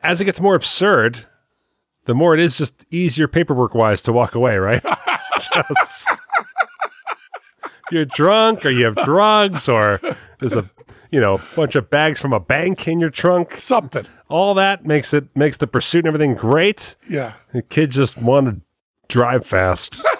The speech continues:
Speaker 1: <laughs> with his buddy.
Speaker 2: So that was my experience with the, uh, C B.
Speaker 1: That's the only time you were on a
Speaker 2: No,
Speaker 1: C B
Speaker 2: no.
Speaker 1: radio?
Speaker 2: When Weir was driving, he always had the C B,
Speaker 1: Mm-hmm.
Speaker 2: even in his other car.
Speaker 1: Yeah.
Speaker 2: The, the, our C B was, like, freestanding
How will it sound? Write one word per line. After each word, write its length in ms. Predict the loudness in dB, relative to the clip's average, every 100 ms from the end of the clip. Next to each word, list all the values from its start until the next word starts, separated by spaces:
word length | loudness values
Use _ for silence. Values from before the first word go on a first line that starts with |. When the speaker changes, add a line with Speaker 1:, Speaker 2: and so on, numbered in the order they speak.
| -2 -2 -2 -4 0 -2
Speaker 1:
<laughs> 960 | 0 -2 0 -2 -2 -2 -2 -2 -6 -4
with 100 | -4
his 220 | -2 0
buddy. 320 | 0 2 2
Speaker 2:
So 460 | 2 0 2 0 -4
that 360 | -2 0 0 -2
was 180 | -4 -4
my 220 | -4 -4
experience 680 | -6 -8 -8 -8 -8 -12 -12
with 160 | -14 -10
the, 220 | -10 -8
uh, 80 | -8
C 180 | -8 -10
B. 140 | -12 -18 _ _
Speaker 1:
That's 160 | -2 2
the 60 |
only 140 | 2 4
time 220 | 2 2
you 80 | 2
were 60 |
on 60 | 0
a 80 | 2
Speaker 2:
No, 160 | 2 2
Speaker 1:
C 40 |
B 40 | 2
Speaker 2:
no. 140 | 2
Speaker 1:
radio? 140 | 2 2
Speaker 2:
When 180 | 2
Weir 180 | 2 0
was 180 | 2 0
driving, 580 | 0 0 2 0 -2 -4
he 160 | -2 2
always 360 | 2 0 0
had 180 | -2 -2
the 40 |
C 240 | -6 -4 -4
B, 320 | -4 -8 -6 -4
Speaker 1:
Mm-hmm. 360 | -2 0 -2 0
Speaker 2:
even 320 | 0 2 2
in 140 | 4
his 280 | 2 0 -2
other 240 | -4 -2 -4
car. 380 | -4 -8 -10 -18 _
Speaker 1:
Yeah. 280 | -2 -2 -4 -10
Speaker 2:
The, 280 | -6 0 0
the, 140 | 2
our 160 | 2 0
C 240 | 0 0
B 160 | 2 2
was, 160 | 2 0
like, 160 | -4
freestanding 960 | -6 -2 0 0 -2 0 0 -2 -12